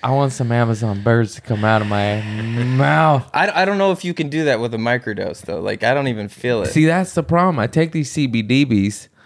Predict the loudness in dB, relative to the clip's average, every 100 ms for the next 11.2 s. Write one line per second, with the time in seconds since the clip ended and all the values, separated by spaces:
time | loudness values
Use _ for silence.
0 | _ -12 -6 -6 -4 -4 -4 -6 -12 _
1 | 0 0 0 0 2 2 0 0 2 4
2 | 4 4 2 4 2 2 0 0 0 -14
3 | _ _ _ _ 2 4 4 4 2 4
4 | 4 2 -4 -14 -18 -20 _ -4 -4 -2
5 | 0 0 -6 -10 -10 _ 0 2 2 0
6 | -8 -20 -2 2 2 4 4 6 6 2
7 | -4 0 2 4 2 4 4 4 4 2
8 | 2 0 -2 -6 -8 -8 -14 -14 0 0
9 | 0 -4 -4 -2 -4 -2 -2 -2 -6 _
10 | _ -20 -14 -8 -4 0 2 2 2 0
11 | 2 2